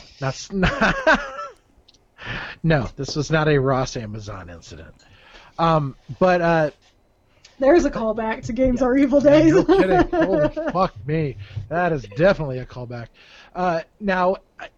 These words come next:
Speaker 1: a lot, a lot of what came back, you know, the whole job system, being able to, uh, build up your skills, to, uh, assign skills that are part of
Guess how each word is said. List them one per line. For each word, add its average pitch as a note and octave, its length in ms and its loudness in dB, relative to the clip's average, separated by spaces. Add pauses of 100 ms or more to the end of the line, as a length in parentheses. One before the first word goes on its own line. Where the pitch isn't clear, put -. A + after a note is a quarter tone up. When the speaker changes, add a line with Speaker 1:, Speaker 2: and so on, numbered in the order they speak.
(480)
Speaker 1:
a F3 80 -6
lot, F3+ 360 -4
a E3 40 -6
lot F#3 180 2
of F3 60 0
what F#3 140 -4
came E3 220 -6
back, D3+ 380 -4
you D3 120 -10
know, D3 140 -6
the C#3 80 -8
whole C#3+ 180 -6
job C3+ 420 -6
system, C#3+ 440 -6 (320)
being D3+ 200 -4
able C#3+ 260 -4
to, C3 600 -4
uh, G#2+ 380 -10
build C3+ 320 -6
up C3+ 140 -8
your A#2+ 100 -8
skills, E3+ 560 0 (340)
to, C#3+ 560 -2
uh, D3 100 -8 (380)
assign F#3 540 -2
skills E3 400 -4
that D3+ 120 -2
are C#3+ 140 -4
part E3 420 -4
of C#3+ 360 -6